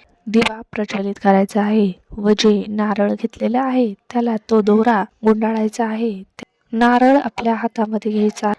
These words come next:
त्यावर खडीसाखर ठेवायची आहे, ते तीन फुलं ठेवायची आहेत व औदुंबराच्या झाडाला सात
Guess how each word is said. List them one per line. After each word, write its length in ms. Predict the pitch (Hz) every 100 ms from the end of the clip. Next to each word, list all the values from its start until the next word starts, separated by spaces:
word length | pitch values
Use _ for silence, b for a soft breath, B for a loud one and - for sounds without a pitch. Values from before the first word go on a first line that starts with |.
| _ -
त्यावर 300 | 226 220 214
खडीसाखर 560 | - 220 220 233 220 233
ठेवायची 500 | 233 233 196 196 220
आहे, 320 | 220 208 226 - _ _ -
ते 80 | 233
तीन 360 | - 240 240
फुलं 320 | 226 - 233
ठेवायची 580 | 240 247 220 220 214 240
आहेत 380 | 226 226 226 254 - b b b b b _ 233
व 160 | 233
औदुंबराच्या 1160 | 247 247 226 - - _ - 226 226 220 214 226
झाडाला 400 | 233 214 196 208
सात 240 | - 226